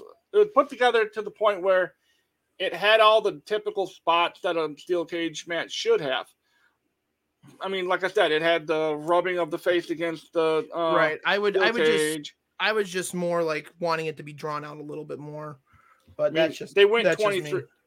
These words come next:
Speaker 1: they went twenty minutes,
Speaker 2: Yeah,
Speaker 1: twenty
Speaker 2: they
Speaker 1: minutes
Speaker 2: went
Speaker 1: even.
Speaker 2: twenty minutes and four seconds, but the problem is, is that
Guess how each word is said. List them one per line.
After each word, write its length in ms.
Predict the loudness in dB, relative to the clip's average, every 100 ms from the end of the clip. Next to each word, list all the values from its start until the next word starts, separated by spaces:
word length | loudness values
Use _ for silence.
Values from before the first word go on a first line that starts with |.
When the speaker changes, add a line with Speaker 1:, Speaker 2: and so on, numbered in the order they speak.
| _ _ _
Speaker 1:
they 120 | -2
went 320 | 0 0 -4 -8
twenty 1300 | -4 -4 -2 -4 -2 -2 -2 -4 -4 -4 -4 -4 -4
minutes, 460 | -2 -2 -4 -16 -20 _ _ _ 2
Speaker 2:
Yeah, 100 | 4
Speaker 1:
twenty 80 |
Speaker 2:
they 60 | 4
Speaker 1:
minutes 80 | 4
Speaker 2:
went 140 | 0
Speaker 1:
even. 60 | 0
Speaker 2:
twenty 160 | 0 2
minutes 260 | 0 0
and 120 | -4 -4
four 220 | -2 0
seconds, 480 | 2 0 0 -6 -2
but 400 | -2 -2 -8 -2
the 80 | 2
problem 400 | 6 6 6 4
is, 220 | 4 2
is 160 | -2
that 320 | 2 2 2